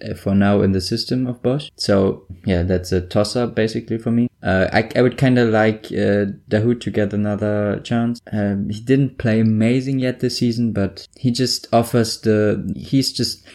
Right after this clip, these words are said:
like, a quick guy who can offer passing options, who can beat his man in a man marking scheme just by out sprinting him, basically.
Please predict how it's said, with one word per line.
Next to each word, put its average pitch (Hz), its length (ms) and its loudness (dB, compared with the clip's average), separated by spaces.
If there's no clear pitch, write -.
like, 101 200 0
a 101 40 -6
quick - 380 2
guy 113 360 4
who 107 280 0
can 107 240 0
offer 104 480 0
passing 107 440 0
options, 101 480 0
who 107 80 -2
can 101 300 2
beat 107 180 0
his 101 160 -2
man 98 260 2
in 95 120 2
a 95 40 2
man 95 240 0
marking 95 320 -2
scheme 95 320 -2
just 95 380 -4
by 90 360 0
out - 340 0
sprinting 117 600 0
him, 90 200 0
basically. 87 640 -4